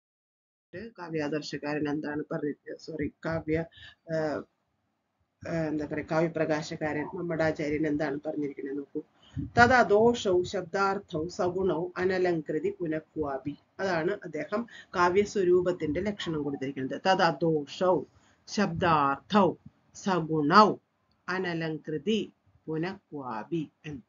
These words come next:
തത്, തത് എന്ന് പറഞ്ഞാല് കാവ്യം. അദോഷൗ, ദോഷരഹിതമായിരിക്കണം. കാവ്യം എന്ന് പറയുന്നത് ദോഷരഹിതമായിരിക്കണം.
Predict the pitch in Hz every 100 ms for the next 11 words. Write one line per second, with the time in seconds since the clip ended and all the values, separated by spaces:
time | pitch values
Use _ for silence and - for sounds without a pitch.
0 | - - - 196 170 156 143 _ 185 185
1 | 175 165 156 156 151 202 202 143 123 143
2 | 147 - - - - 175 185 165 151 143
3 | 147 - 214 156 - _ 160 156 151 160
4 | 160 143 160 175 185 160 143 139 139 -
5 | _ - 147 156 160 156 147 143 143 143
6 | 175 240 - - _ 165 151 151 139 139
7 | 143 135 135 135 135 - 131 147